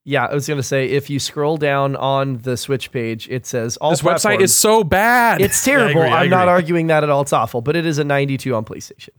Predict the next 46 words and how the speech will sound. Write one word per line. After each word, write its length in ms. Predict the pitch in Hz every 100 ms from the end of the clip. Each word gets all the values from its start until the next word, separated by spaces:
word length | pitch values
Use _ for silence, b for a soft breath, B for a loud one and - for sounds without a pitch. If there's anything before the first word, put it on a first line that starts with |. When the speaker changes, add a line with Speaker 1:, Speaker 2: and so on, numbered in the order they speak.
| _
Speaker 3:
Yeah, 120 | 113 110
view 260 | 123 165
all 140 | 147 143
platforms 640 | 139 131 117 131 123 120
Ninten-, 420 | 120 110 117 - 117
next 280 | 117 - 117
to 40 |
the 100 | 110
Nintendo 300 | 107 107 113
Speaker 2:
Hey, 120 | 269
Speaker 3:
Switch. 120 | 156 160
Speaker 2:
neither 280 | 233 294
of 100 | 233
you 120 | 208 220
should 160 | 202
be 160 | 180 170
on 160 | 156 147
Metacritic 480 | 139 131 139 131 139
at 120 | 135
all. 320 | 135 117 123
So 340 | - 147 131
Speaker 1:
I, 240 | 127 214 226
Speaker 2:
get 80 | 143
the 60 |
Speaker 1:
you 80 | 214
Speaker 2:
fuck 120 | -
Speaker 1:
know 100 | 453
Speaker 2:
out 60 | 427
of 60 | 440
Speaker 1:
what? 80 |
Speaker 2:
here. 100 | 440
Speaker 3:
I'm 140 | 359 381
done. 180 | 415 403
Speaker 1:
You 100 | 427
know 60 | 440
what? 280 | 427 440 -
Speaker 3:
I'm 160 | 311 370
backed 300 | 381 311 392
up. 280 | 381 370 -
Speaker 1:
E 160 | 254 254
J, 400 | 262 254 240 -
you 280 | 170 247 285
were 180 | 214 156
doing 460 | 180 196 190 180
a 140 | 156 143
good 580 | - 180 190 165 170